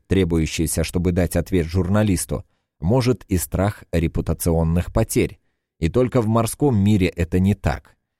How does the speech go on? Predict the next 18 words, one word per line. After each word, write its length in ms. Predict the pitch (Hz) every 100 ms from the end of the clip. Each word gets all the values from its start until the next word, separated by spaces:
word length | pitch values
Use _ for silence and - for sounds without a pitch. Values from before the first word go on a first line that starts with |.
| _
Здесь, 400 | 78 78 120 139
похоже, 480 | - 117 123 104 101
все 300 | - - 117
действующие 800 | 90 104 95 - 90 82 - 85
лица 340 | 104 131 - 90
руководствуются 880 | 80 82 104 - - 101 90 90
собственными 840 | 80 117 117 - 107 107 104 101 98
этическими 760 | 90 80 101 95 98 - 98 101
компасами, 800 | - 135 85 78 - 78 65 - _ _ _
которые 400 | 90 139 160 131
указывают 720 | - 87 113 107 104 101 - -
в 140 | 85
разные 420 | 90 90 80 87 82
стороны. 560 | - 85 76 65 - _ _ _ _ _ _ -
После 280 | 123 123 120
недели 400 | 117 104 120 104
бесплодных 680 | 101 - 117 107 98 92
усилий 640 | 101 95 - 165 104 71